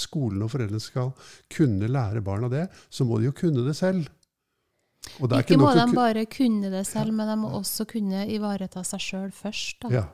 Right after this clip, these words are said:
Speaker 1: Ikke sant? Det er det jeg mener.
Speaker 2: Ja.
Speaker 1: Det er akkurat det. At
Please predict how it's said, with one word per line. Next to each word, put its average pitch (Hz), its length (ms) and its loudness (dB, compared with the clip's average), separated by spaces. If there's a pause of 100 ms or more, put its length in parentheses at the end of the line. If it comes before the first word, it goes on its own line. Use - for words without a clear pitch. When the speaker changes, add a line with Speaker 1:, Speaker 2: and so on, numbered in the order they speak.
(1080)
Speaker 1:
Ikke 113 120 -10
sant? 117 140 -4
Det 135 60 2
er 107 100 0
det - 20 0
jeg 113 80 2
mener. 120 380 2 (140)
Speaker 2:
Ja. 226 200 -6
Speaker 1:
Det 120 140 -4
er 113 400 -4
akkurat 120 380 -10
det. 120 180 -8 (600)
At 120 100 -10